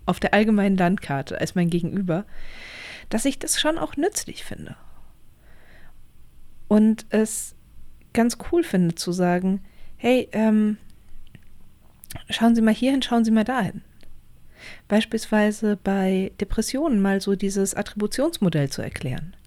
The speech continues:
So Menschen attribuieren Ursachen und Wirkungen unterschiedlich.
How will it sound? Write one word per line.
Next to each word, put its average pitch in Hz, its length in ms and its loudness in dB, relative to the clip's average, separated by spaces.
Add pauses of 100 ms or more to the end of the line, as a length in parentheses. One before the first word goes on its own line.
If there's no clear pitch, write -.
(320)
So - 140 -2
Menschen 233 360 2
attribuieren 233 800 -2 (1200)
Ursachen 240 480 4
und 208 220 -2
Wirkungen 226 400 4
unterschiedlich. - 800 -2